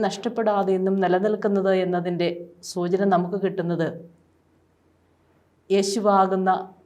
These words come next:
മണവാളൻ്റെ സാന്നിധ്യം ഓരോ വിവാഹത്തിലും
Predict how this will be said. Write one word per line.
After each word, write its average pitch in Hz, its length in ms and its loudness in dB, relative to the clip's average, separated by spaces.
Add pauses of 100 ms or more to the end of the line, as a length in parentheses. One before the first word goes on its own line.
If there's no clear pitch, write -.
(140)
മണവാളൻ്റെ 196 680 2
സാന്നിധ്യം 175 540 0 (1080)
ഓരോ 190 240 4 (420)
വിവാഹത്തിലും 185 720 2